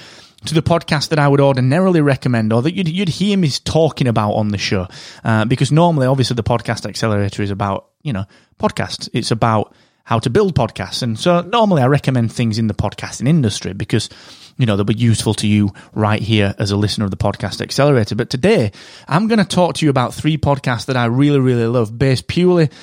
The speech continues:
on two things. Number one, the content, and number two, more importantly, the team that run those podcasts, all right? The team that run those podcasts. So let's dig in, all right? Let's dig in to my first recommendation, which is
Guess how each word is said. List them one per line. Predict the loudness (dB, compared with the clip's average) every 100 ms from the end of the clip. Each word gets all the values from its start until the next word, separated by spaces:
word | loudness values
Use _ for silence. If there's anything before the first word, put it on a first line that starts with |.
| -20 -14 -2
on | 0 0 -4
two | 0 2 2
things. | 2 0 0 0
Number | 2 2
one, | 4 4 2 -2 -18 -8
the | -6
content, | -2 0 0 2 0 0
and | 0
number | 0 -2
two, | -2 0 2
more | 4 4 4
importantly, | 2 0 0 0 -6 -6
the | -8
team | -8 -4 0 2 0 -4 _ _
that | -2 -2
run | 0 2 4 4
those | 4 2
podcasts, | 0 -2 -2 -6 -8 -4
all | -2
right? | 0 -2
The | -6
team | -2 0 2 0 -8 -20 _ -2
that | -2 0
run | 0 2 0 -2 _ _ -2
those | 0 0
podcasts. | -2 -4 -4 -4 -10 -8
So | -2 0
let's | 2 0
dig | -2 0 2
in, | 2 -2 -4
all | -4
right? | -2 0
Let's | -2 -4
dig | -2 -2 2
in | 0 -2 -10 -20 -20 -8
to | 0 0 0 _ -4
my | -4
first | 0 0 0 -2
recommendation, | -2 -2 0 0 -2 -2 -2
which | -2 -4 0
is | 0 0 -4